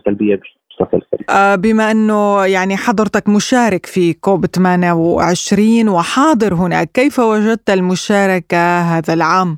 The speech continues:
Speaker 1: آه، نعم، في الحقيقة تفاجأت ب-، بحضور، آه، دولي كبير، آه، في المشاركة في كوب اثنين وعشرين. أيضًا هناك اهتمام، آه، من قبل المشاركين من أجل ال-،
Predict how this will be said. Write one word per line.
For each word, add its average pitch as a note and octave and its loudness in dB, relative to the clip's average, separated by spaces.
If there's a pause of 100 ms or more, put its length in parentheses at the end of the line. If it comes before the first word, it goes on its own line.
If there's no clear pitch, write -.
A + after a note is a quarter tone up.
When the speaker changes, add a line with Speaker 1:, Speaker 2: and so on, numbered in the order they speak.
(120)
Speaker 1:
آه، B2 2
نعم، D3 2
في - -12
الحقيقة C#3 0
تفاجأت C3 0 (100)
ب-، A2+ 0
بحضور، A#2+ 0
آه، G#2 0
دولي A2 2
كبير، G#2+ -2 (140)
آه، G2 -2 (140)
في F#2+ 0
المشاركة F#2+ -2
في - -12
كوب F#2+ -2
اثنين G2 -6
وعشرين. G#2 2 (140)
أيضًا G#2 -2
هناك G#2 -2 (260)
اهتمام، A#2 0 (140)
آه، F#2 0
من G2 -2
قبل G2+ -2 (100)
المشاركين G2+ -2 (360)
من G2+ 2
أجل G#2 0
ال-، F#2+ 0